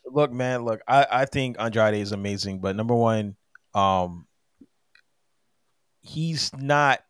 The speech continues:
hot. He's talented, but he's not hot. He left W W E in a moderate space, and he went to A E W and honestly didn't really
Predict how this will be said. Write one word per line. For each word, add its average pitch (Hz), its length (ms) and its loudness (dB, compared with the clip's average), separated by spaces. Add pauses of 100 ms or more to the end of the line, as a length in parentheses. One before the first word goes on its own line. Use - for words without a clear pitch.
(140)
hot. 107 400 -2 (1160)
He's 117 240 -10
talented, 156 560 2
but 127 80 0
he's 120 200 -4
not 113 240 0
hot. 92 280 0
He 104 120 -12
left 120 260 4
W 127 240 4
W 120 220 2
E 117 420 -2 (1300)
in 113 100 0
a 98 60 0
moderate 113 460 4
space, 110 560 0
and 104 220 0
he 104 140 0
went 110 260 0
to 104 500 0 (420)
A - 40 -2
E 113 160 0
W 104 420 0
and 98 140 -4
honestly 127 440 0
didn't 104 220 -2
really 95 500 -4